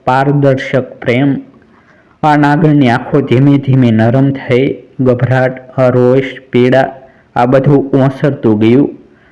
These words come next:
આ તે ધીમે બોલી, "આ પ્રેમ, આ સમર્પણ, આ બલિદાન, આવો પ્રેમ તો દેવોમાં પણ દુર્લભ છે." આ નાગણ ફરી માનવ સ્વરૂપે આવી, આંખોમાં આંસુ સરકી ગયા.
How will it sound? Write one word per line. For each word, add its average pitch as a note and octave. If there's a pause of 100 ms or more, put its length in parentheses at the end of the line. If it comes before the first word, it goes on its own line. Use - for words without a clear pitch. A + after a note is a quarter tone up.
(120)
આ B2
તે C3
ધીમે C3
બોલી, A#2+ (160)
"આ B2+
પ્રેમ, C3+ (180)
આ B2+
સમર્પણ, C3 (220)
આ B2+
બલિદાન, C3 (580)
આવો D3
પ્રેમ C#3+
તો D3
દેવોમાં C3+
પણ C3
દુર્લભ B2+
છે." C3 (680)
આ C#3
નાગણ C#3+
ફરી C#3
માનવ B2
સ્વરૂપે B2+
આવી, B2 (540)
આંખોમાં C3+
આંસુ C3+
સરકી C3
ગયા. A#2